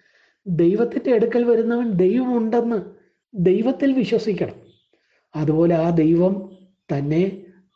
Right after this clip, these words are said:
ആത്മാർത്ഥമായിട്ട് അന്വേഷിക്കുന്നവർക്ക് പ്രതിഫലം കൊടുക്കുകയും അവരെ സഹായിക്കുകയും ചെയ്യും എന്ന് വിശ്വസിക്കണം. ഇതാണ് സത്യത്തിൽ വിശ്വാസമെന്ന് പറയുന്നത്. വളരെ ലളിതമായ ഒരു കാര്യമാണ്.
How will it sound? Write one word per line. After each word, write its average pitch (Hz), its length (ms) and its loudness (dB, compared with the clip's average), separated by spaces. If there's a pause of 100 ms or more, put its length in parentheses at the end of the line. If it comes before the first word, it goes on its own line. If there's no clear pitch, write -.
ആത്മാർത്ഥമായിട്ട് 170 880 -2
അന്വേഷിക്കുന്നവർക്ക് 175 1200 -2
പ്രതിഫലം 170 480 -2
കൊടുക്കുകയും 160 540 -2 (520)
അവരെ 156 320 2
സഹായിക്കുകയും 214 800 -2
ചെയ്യും 170 380 2 (380)
എന്ന് 156 220 2
വിശ്വസിക്കണം. - 680 -2 (760)
ഇതാണ് 180 580 2
സത്യത്തിൽ 156 560 0 (360)
വിശ്വാസമെന്ന് 170 800 -2
പറയുന്നത്. 127 560 -6 (520)
വളരെ 170 380 2
ലളിതമായ 208 640 2
ഒരു 185 240 4
കാര്യമാണ്. 139 500 -2